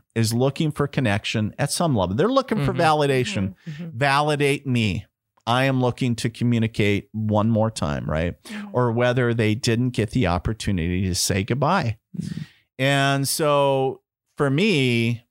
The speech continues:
Speaker 1: looking at that, whether I'm connecting to, um, somebody that took their own life, um, whether,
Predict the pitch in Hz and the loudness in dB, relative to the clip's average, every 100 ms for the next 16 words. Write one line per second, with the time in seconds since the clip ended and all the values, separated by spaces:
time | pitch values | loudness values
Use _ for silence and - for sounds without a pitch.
0 | - 120 127 127 135 117 107 104 - 110 | -6 0 0 0 0 0 2 0 0 2
1 | 104 98 110 107 107 107 104 - 110 104 | 2 2 2 2 2 0 0 -2 0 0
2 | 107 - 123 107 104 - 107 98 98 98 | 0 -2 -2 0 -2 0 2 2 2 2
3 | 95 - _ _ - - - _ 104 98 | 0 -2 _ _ -20 -20 -20 _ 0 2
4 | 95 92 95 95 - 127 120 113 104 92 | 2 0 -2 -2 0 2 2 2 0 0
5 | - 123 - 123 120 113 107 127 - - | -2 -4 0 2 2 2 2 -2 -6 -20
6 | - _ _ _ _ - 104 101 98 95 | -20 _ _ _ _ -4 0 2 4 2
7 | 90 90 104 _ 117 110 107 104 104 98 | 0 -2 -6 _ 0 2 2 2 2 2
8 | 95 92 | 0 -2